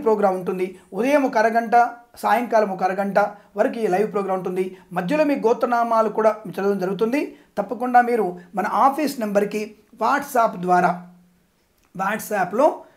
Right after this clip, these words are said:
మీ యొక్క గోత్రనామాలు పంపించే ప్రయత్నాన్ని తప్పకుండా చేయండి. అందరి పేర్లు కూడా చదివే అవకాశం ఉంటుంది. తప్పకుండా మీ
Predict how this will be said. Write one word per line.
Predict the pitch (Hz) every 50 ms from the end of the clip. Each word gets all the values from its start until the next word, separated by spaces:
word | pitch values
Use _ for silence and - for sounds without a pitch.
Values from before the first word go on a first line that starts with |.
| _ _ 220
మీ | 214 254
యొక్క | 247 240 233 196 - - - - 175 165
గోత్రనామాలు | 233 277 277 - 220 185 170 165 170 170 160 143 139 - - _ -
పంపించే | 185 196 190 202 - 185 175 -
ప్రయత్నాన్ని | 180 175 175 175 185 170 165 151 -
తప్పకుండా | - - 196 185 - 180 170 151 135
చేయండి. | 165 151 139 - _ _ _ - _ - 185
అందరి | 226 269 294 302 302 285 -
పేర్లు | 262 247 247 254 240 254
కూడా | 247 233 -
చదివే | 226 208 214 208 185
అవకాశం | 180 170 175 208 196 185 185 214 196
ఉంటుంది. | 180 180 202 202 220 220 220 - - _ _ _ -
తప్పకుండా | 180 - 254 240 - 254 247 240 233 220
మీ | 214